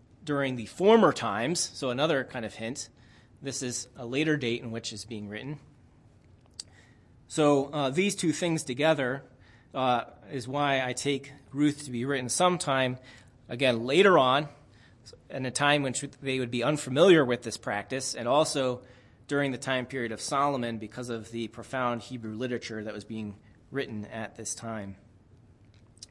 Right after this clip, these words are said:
Finally, uh, I want us to consider,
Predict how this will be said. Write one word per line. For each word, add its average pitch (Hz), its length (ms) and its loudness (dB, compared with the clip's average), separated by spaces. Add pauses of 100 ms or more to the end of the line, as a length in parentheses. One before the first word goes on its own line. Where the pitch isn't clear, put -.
(1500)
Finally, 160 480 4 (120)
uh, 127 300 -2 (600)
I 143 60 -8
want 143 180 0
us 131 120 -4
to 135 120 -6
consider, 127 640 -2